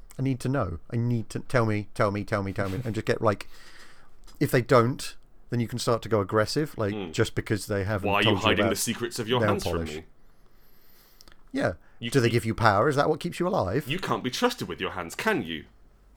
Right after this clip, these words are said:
Speaker 1: Yeah. And you can do a lot of crazy things that a normal, um, I'm trying to think of a word that just means not mental.
Speaker 2: Um, neurotypical.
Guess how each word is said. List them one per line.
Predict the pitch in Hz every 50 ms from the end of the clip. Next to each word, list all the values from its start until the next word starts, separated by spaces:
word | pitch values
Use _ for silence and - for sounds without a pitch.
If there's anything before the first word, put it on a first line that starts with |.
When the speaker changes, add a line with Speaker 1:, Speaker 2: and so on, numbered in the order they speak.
| - - - - - - - - - - - - - - -
Speaker 1:
Yeah. | 135 110 95 90 - - - - - -
And | 113 110
you | 110
can | - 127 113
do | 123 120
a | 113
lot | 113 117 110
of | 110 - -
crazy | - - 113 117 120 113 107 107 98
things | - 120 107 98 87 -
that | - 95 - - - -
a | 110
normal, | 104 101 101 107 110 110 110 107 104 101 98 98 98 98 92 - _ - - - - - - - - - - - - - - - - _ _ - - - _ _ - - _ _ -
um, | 110 98 95 95 95 98 -
I'm | - 90
trying | - - 131 110
to | -
think | 110 92
of | 92
a | 107
word | 98 101 104 95 95
that | 95
just | - 104 - 104
means | 104 95 95 90 - - - - - - - - - -
not | 104 101 104 98 - - -
mental. | 98 95 95 92 90 - - 82 80 82 - - - - - - - - - - - - - -
Speaker 2:
Um, | - 85 82 80 80 - - -
neurotypical. | 107 113 120 120 123 113 101 - 120 113 - 95 - 80 73